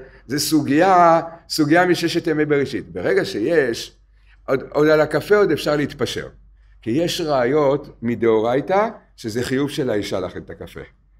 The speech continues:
זה לא, לא כתוב בשום ספר, עדיין האיש-,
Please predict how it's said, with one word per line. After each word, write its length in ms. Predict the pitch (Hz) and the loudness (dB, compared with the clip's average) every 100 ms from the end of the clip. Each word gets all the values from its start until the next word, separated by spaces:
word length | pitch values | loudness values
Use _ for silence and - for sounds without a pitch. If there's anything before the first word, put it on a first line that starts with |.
| _ | _
זה 280 | 117 123 120 | 0 2 4
לא, 260 | 147 139 | 2 4
לא 120 | 156 190 | 2 2
כתוב 260 | 156 170 | 0 0
בשום 240 | 151 175 143 | 0 0 -2
ספר, 480 | - 185 190 208 214 208 - _ - | 0 -2 4 4 4 -4 -20 _ -6
עדיין 340 | 120 160 180 | 2 4 4
האיש-, 240 | 160 131 | 2 0